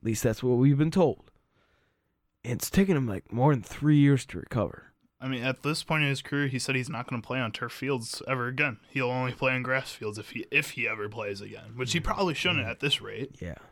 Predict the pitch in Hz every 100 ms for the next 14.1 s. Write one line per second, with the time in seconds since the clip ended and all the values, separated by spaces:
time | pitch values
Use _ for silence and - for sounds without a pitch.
0 | _ _ _ _ _ _ _ _ 127 120
1 | - 90 - _ _ 143 190 - 147 -
2 | 190 185 175 170 160 156 143 151 135 135
3 | - 131 120 - 120 117 113 117 117 120
4 | 123 196 170 127 110 107 101 - - -
5 | _ _ _ _ 139 139 131 123 131 127
6 | 123 117 117 117 113 - 110 110 - 123
7 | 113 120 - _ _ _ _ - 196 175
8 | 147 - - 123 - 110 104 - 110 113
9 | 95 113 117 131 127 127 107 90 - 117
10 | 127 123 127 131 156 143 - 127 120 107
11 | 98 131 123 95 120 120 98 95 - 92
12 | 113 123 - - 113 117 - - _ _
13 | _ _ _ _ _ - 147 143 139 143
14 | 139